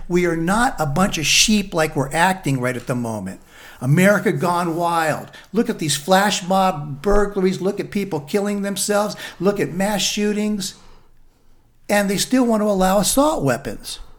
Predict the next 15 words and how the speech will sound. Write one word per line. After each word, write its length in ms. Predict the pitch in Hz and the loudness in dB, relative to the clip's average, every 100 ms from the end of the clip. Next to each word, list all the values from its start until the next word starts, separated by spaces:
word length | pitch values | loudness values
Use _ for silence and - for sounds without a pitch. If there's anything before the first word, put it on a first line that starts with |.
| - - - | -20 -12 0
I 180 | 233 | 4
have 280 | 277 269 349 | 6 4 4
an 80 | 277 | 2
assault 460 | 151 - 160 139 135 | 0 2 2 2 0
weapon. 400 | 127 - 98 95 - _ - - - _ - | -2 -4 -10 -14 -20 _ -20 -20 -20 _ -2
If 180 | 180 180 | 0 2
the 80 | |
government 600 | 156 220 269 254 247 156 | 2 4 4 4 2 2
wanted 400 | 165 190 208 214 | 2 4 4 4
it, 180 | 226 240 - | 4 2 0
I 200 | 165 196 | 0 2
would 300 | 185 160 139 | 2 0 2
give 220 | 185 170 | 2 4
it 200 | 160 - | 2 0
up 320 | 147 117 - | -2 -2 -2